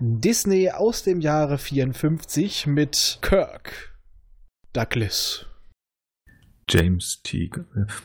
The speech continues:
Speaker 1: Genau, und ich habe gestern schon den Scheißwitz auf Twitter gebracht. So. <laughs> Und der Kommentar dazu war von dir, also nicht von dir, sondern von dir,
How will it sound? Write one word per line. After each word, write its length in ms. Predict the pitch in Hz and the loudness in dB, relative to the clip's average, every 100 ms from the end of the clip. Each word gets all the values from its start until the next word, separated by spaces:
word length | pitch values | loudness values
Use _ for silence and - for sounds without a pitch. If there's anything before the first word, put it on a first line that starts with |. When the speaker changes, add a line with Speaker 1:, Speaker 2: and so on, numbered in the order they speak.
| - | -4
Speaker 1:
Genau, 280 | 160 131 120 | -2 0 -2
und 80 | |
ich 80 | 139 | -2
habe 160 | 151 147 | 0 2
gestern 320 | 175 170 147 | 0 0 -2
schon 140 | 160 | 0
den 120 | 147 143 | 0 0
Scheißwitz 440 | 147 147 156 143 | 0 0 -2 -4
auf 100 | 151 | -4
Twitter 260 | - 143 120 | -2 -2 -2
gebracht. 400 | 117 104 - - - - - - - - - - | -2 -4 -8 -12 -14 -14 -16 -16 -18 -20 -20 -6
So. 200 | 135 127 - _ - - - - - | -2 -2 -4 _ -12 -10 -12 -14 -6
<laughs> 680 | 762 - - - - - - | -4 -4 -10 -12 -14 -16 -2
Und 80 | 156 | 0
der 80 | 143 | 2
Kommentar 440 | 175 165 170 214 | 2 4 4 4
dazu 340 | 208 - 208 180 | 2 0 -2 0
war 180 | 170 | 0
von 220 | 139 135 131 | 0 -4 -2
dir, 460 | 160 196 185 175 _ _ _ - | 0 0 0 -2 _ _ _ -4
also 120 | 143 | 0
nicht 120 | 170 | 0
von 180 | - 156 | 0 0
dir, 480 | 139 196 277 302 311 - | 4 6 6 4 0 0
sondern 260 | 175 170 156 | -2 0 -2
von 200 | 160 147 | -2 -2
dir, 760 | 156 156 151 214 196 214 226 | -2 -2 0 0 0 0 -2